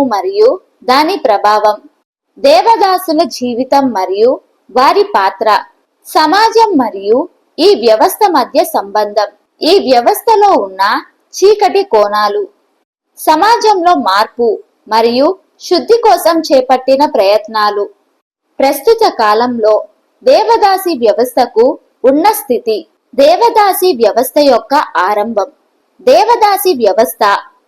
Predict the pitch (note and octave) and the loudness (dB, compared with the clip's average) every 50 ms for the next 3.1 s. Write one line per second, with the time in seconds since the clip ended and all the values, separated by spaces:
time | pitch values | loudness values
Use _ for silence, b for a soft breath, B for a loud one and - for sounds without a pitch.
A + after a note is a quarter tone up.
0 | _ _ - A#3+ C#4+ D4 E4 F#4+ G#4+ G#4 G#4+ G4 E4 G#3 G#3 G#3+ A#3+ - - B3 | _ _ -6 -2 0 0 2 0 0 0 0 0 0 2 2 0 0 -2 -4 -8
1 | A#3 G#3+ G3 G#3 A3+ B3 D4+ _ _ _ _ _ _ _ - F4 D#4+ D#4 F4+ A4 | -6 -2 -2 0 0 0 -4 _ _ _ _ _ _ _ -2 0 0 0 2 0
2 | A#4+ A4+ A#4 G#4+ G#4+ G4+ - C#4 A3 - B3 A#3+ B3 B3 G#3 - A#3 A3 A3+ G#3+ | 2 2 2 2 2 0 0 0 -2 0 0 0 0 0 -2 -2 -4 -4 -2 -2
3 | A3 A3 | 0 0